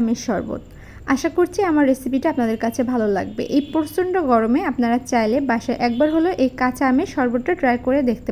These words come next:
পারেন। এই তো তৈরি হয়ে গেল খুবই কম সময়ে মজাদার কাঁচা আমের শরবত।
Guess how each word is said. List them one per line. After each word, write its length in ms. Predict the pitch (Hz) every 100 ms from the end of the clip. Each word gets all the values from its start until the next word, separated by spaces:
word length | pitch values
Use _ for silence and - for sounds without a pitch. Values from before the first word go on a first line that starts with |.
| -
পারেন। 240 | 190 - - - - - - - - 285
এই 60 | 320
তো 60 | 339 339 269
তৈরি 200 | 233 240
হয়ে 140 | 262 240 220
গেল 120 | 233 359 -
খুবই 280 | 349 320 311 254
কম 120 | 233 240
সময়ে 320 | 269 226 220 277 285
মজাদার 420 | 220 202 214 294 403 -
কাঁচা 260 | 247 247 240
আমের 180 | 226 320 -
শরবত। 360 | 220 190 78